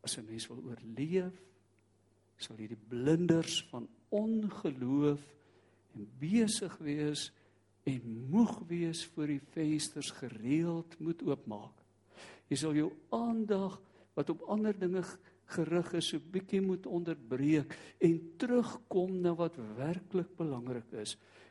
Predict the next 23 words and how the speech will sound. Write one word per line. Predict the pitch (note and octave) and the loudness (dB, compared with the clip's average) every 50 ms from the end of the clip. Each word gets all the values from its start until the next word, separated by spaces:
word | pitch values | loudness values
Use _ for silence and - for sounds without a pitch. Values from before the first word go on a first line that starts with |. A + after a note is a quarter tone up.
| - _ _ _ _ _ | -20 _ _ _ _ _
die | - C3 A#2+ | -4 -4 -2
Here. | A2+ A2+ A#2+ A#2+ A2 G#2+ G#2+ G#2 - - _ _ _ _ _ _ _ _ _ _ _ _ _ _ _ _ _ | -2 -2 -4 -4 -4 -4 -8 -12 -14 -18 _ _ _ _ _ _ _ _ _ _ _ _ _ _ _ _ _
Om | - A#2+ A2+ A2 A2+ | -12 -12 -12 -10 -6
weg | B2+ D3 D#3+ D#3+ - - | -4 -2 -2 -2 -2 -2
te | F3 D#3 | -4 -2
draai | - D#3 D3 C#3+ D3+ D3+ D3 C#3+ C3+ - - | -2 -2 -2 0 0 0 0 -2 -2 -4 -8
van, | - B2+ A#2 A2+ B2 - _ _ _ _ _ - _ _ _ - | -8 -6 -6 -6 -8 -12 _ _ _ _ _ -20 _ _ _ -12
van | - C3+ B2 B2 | -10 -10 -8 -8
die | B2+ A2 - - | -8 -10 -8 -4
donkerte | - D3+ D#3+ F#3 F#3 - F3 E3 - - - D#3 - - | -2 0 0 0 0 0 -2 -2 -2 -2 -4 -4 -4 -4
van | - D3+ C#3 D3+ - - _ _ - - | -8 -6 -6 -6 -8 -12 _ _ -2 0
onafhanklikheid, | G#3 A#3 G#3+ G#3 A3 D#4 F#3+ - - - C#3+ D3+ D#3 - F3+ - - - D3+ D3 - - - - | 0 2 2 0 0 -2 -2 -4 -4 -4 -4 -4 -4 -4 -8 -6 -4 -4 -4 -4 -4 -10 -12 -10
van | C#3 B2+ - - - - _ _ _ _ _ - | -10 -10 -10 -14 -20 -20 _ _ _ _ _ 4
eie | G3+ G3 G3+ G3+ G3+ G3 F#3+ | 4 6 6 6 4 4 2
besluite | G3 - E3+ - - - F3+ E3+ E3+ E3+ E3+ - E3 D#3+ D#3 | 2 -2 -2 -2 -2 -4 0 0 0 0 0 -2 -4 -2 0
neem, | D3+ D3+ D3+ D#3 D#3 D3+ | 0 2 2 0 0 -4
van | - - D3+ C#3 C3+ | -8 -8 -6 -4 -4
self | C3 - - - - - G3+ G3+ G3+ G3 F#3+ G3 - - - - - | -2 -2 0 0 0 0 0 0 0 0 -2 -6 -10 -20 -20 -10 -6
baas | C3+ D3+ G3 G3+ G3+ G3 - - - C#3 | -4 -2 0 0 0 0 -2 -6 -6 -4
wees, | C#3 D3+ D3+ C#3+ - - - - - - - _ _ _ _ _ _ _ _ _ _ - | -2 -2 -2 -2 -4 -8 -12 -20 -20 -20 -20 _ _ _ _ _ _ _ _ _ _ -12
na | C3 A#2 | -10 -8
die | - B2 A2 G#2+ | -8 -8 -8 -8
lig | A2 A2 A#2 B2 C3+ E3+ F#3 F3+ - | -10 -10 -8 -4 -2 -2 -2 -4 -6